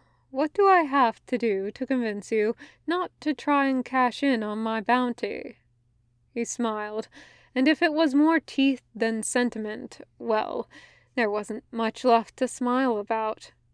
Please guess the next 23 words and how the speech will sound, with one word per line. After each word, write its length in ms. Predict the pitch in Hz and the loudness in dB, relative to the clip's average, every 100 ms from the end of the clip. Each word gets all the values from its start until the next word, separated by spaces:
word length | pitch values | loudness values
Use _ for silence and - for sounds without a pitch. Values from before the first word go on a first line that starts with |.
| _ _ _ _ _ _ _ _ _ _ 262 | _ _ _ _ _ _ _ _ _ _ -2
"Getting 340 | 269 339 339 | 2 4 4
turned 360 | 285 269 277 240 | 2 2 2 4
over 420 | 254 226 208 240 | 2 0 -4 -6
to 180 | 226 - | -4 -2
the 140 | 240 | 0
Empire 600 | 247 233 - 220 214 214 247 | 2 0 -4 -6 -4 -6 -4
would 140 | 294 269 | -6 -2
put 260 | 311 277 | -2 -2
quite 340 | - - 359 392 _ | -6 -2 -2 -2 _
the 100 | 285 | -4
crimp 580 | - - 302 208 220 - - | -4 -2 -2 -2 -6 -14 -10
in 180 | 226 220 | -6 -2
that 300 | 226 - - | -2 -4 -4
long 320 | 233 226 226 | -2 -2 -2
life 480 | 254 262 214 208 - | 0 2 0 -4 -6
you 160 | 226 220 | -4 -2
just 320 | 208 208 - | -4 -8 -4
wished 460 | 226 208 - - 226 | -4 -4 -10 -12 -8
me." 340 | 214 254 277 - _ _ _ _ _ _ _ _ _ | -6 -6 -10 -16 _ _ _ _ _ _ _ _ _
Hondo 640 | - 254 220 208 220 208 - - | -2 0 0 -4 -6 -8 -12 -4
leaned 340 | 247 233 214 | -2 -2 -4
forward, 760 | - 240 233 214 208 208 196 - | -6 -2 -2 -2 -6 -8 -12 -14
smiling. 880 | - 233 233 226 208 214 247 247 | -8 -4 -2 -4 -6 -10 -12 -12